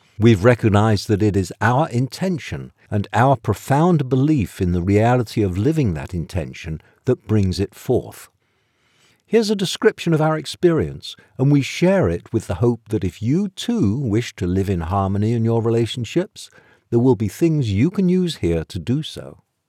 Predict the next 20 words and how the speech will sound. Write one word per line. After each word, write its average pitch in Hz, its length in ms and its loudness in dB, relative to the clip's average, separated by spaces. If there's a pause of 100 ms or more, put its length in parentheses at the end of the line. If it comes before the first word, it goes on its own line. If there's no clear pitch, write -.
(500)
We're 160 160 4
quite - 400 -2
clear 175 340 6
on 92 200 0
what 107 220 2
our 113 200 2
intention 101 540 -2
for 92 140 -2
our 85 100 0
partnership 90 640 -4
is. 85 400 -4 (400)
We 113 140 0
both 151 340 2
want 127 460 0
and 127 180 0
intend 113 800 -4
to - 120 -6
live 98 260 -2
in 73 140 -6
peace. - 480 -12